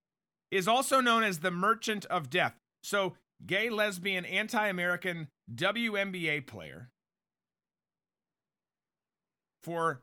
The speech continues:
the Merchant of Death. He was the, the world's most notorious arms dealer, provided weapons to help collapse countries in Eastern Europe, Africa, the Middle East during the nineties, the two thousands. He was convicted in a Manhattan court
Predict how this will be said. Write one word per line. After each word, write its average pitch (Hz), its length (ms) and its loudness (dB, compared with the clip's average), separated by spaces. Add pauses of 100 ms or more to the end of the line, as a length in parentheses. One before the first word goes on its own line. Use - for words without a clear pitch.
(120)
the 139 100 -6
Merchant 160 600 -2
of 139 200 -8
Death. 107 520 -8 (1600)
He 226 100 0
was 226 180 -2
the, 196 200 0
the 175 100 -2
world's 202 440 0
most 196 400 -2 (680)
notorious 190 1000 0
arms 202 320 -2
dealer, 117 400 -12 (240)
provided 190 380 0
weapons 208 380 2
to 170 80 -2
help 180 200 2
collapse 180 520 -2 (220)
countries 196 360 -2
in 170 100 -4
Eastern 185 300 -2
Europe, 185 320 4
Africa, 156 580 0
the 120 80 -6
Middle 180 280 -2
East 196 320 -2
during 165 180 -4
the 147 80 -4
nineties, 151 480 0
the 117 80 -12
two 185 180 -8
thousands. 165 720 -6 (1700)
He 151 60 -8
was 147 100 -6
convicted 185 440 -2
in 170 100 0
a 156 60 -2
Manhattan 165 460 0
court 180 320 -2